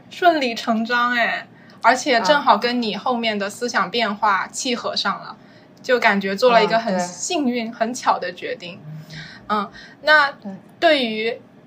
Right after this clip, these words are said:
Speaker 1: 呃，你，你不婚不育的这个决定，对于你之后的人生规划有没有什么影响？
Speaker 2: 有一个最大的影响，不婚不育，它让我开始关注我自身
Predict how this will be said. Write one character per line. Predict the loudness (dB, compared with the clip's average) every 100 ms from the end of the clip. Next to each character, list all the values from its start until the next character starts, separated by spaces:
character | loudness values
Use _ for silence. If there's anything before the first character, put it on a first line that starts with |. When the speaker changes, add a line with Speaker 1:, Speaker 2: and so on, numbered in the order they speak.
| -20 -20 -20 -18
Speaker 1:
呃， | -8
你， | -4 -2 -4 0
你 | 0
不 | 0 0
婚 | 0
不 | 0 -6
育 |
的 | -4
这 | -4
个 | -4
决 | -4 -6 -4
定， | -4 -6 -2
对 | 0 0
于 | 0 -2
你 | 0 -2
之 | -4 -6
后 | -4 -2 -2
的 | -2 -6 -10
人 | -10 -8
生 | -4 -4
规 | 0 0
划 | 2 0
有 | 0
没 | -6
有 | -8
什 | -8
么 | -6
影 | -8 -8
响？ | -6 -6 -6 -14 -20 -20 -20 -20 -6
Speaker 2:
有 | 2 2 2
一 | 2
个 | 4 4
最 | 2 4
大 | 4 4
的 | 0
影 | -4 -8
响， | -4 -4 -4 -12 -16
不 | 0 6
婚 | 6 6
不 | 4
育， | 2 2 2 0 -6
它 | -4 0
让 | 2 2
我 | 0
开 | -2 -2 -2
始 | -4 -8 -8 -10 -6
关 | -2 0
注 | 2 0
我 | -2
自 | -4 -6
身 | -2 -4 -4 -8